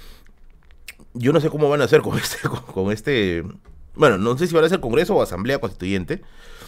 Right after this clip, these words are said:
eh, para poder convocar esta, esta nueva constitución. De hecho, si ahorita lo tuviera en mis manos, yo diría, ¿no? Con fuerzas políticas opositoras tan complejas, ¿no?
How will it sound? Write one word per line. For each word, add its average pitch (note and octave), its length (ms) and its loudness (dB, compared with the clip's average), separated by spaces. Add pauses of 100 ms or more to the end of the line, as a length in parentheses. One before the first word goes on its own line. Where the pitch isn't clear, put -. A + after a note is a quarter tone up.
(360)
eh, F#2+ 160 0
para E2+ 220 -4
poder F#2 220 0
convocar A2+ 360 2
esta, A2 540 2
esta F#2+ 180 -6
nueva G#2 220 -2
constitución. G2+ 680 -4
De C#3+ 100 4
hecho, B3+ 400 0 (560)
si G2+ 200 -4
ahorita E3 420 2
lo A#2 140 0
tuviera C#3 260 0
en F#3 80 0
mis A2+ 140 0
manos, C3+ 440 0
yo C3 160 -2
diría, C3+ 380 2
¿no? C3+ 200 -2 (680)
Con B2 180 2
fuerzas C4 480 -2
políticas F#3 800 -2 (460)
opositoras A#2+ 680 -2
tan D3+ 180 0
complejas, G#2+ 880 -4
¿no? G#2 260 -4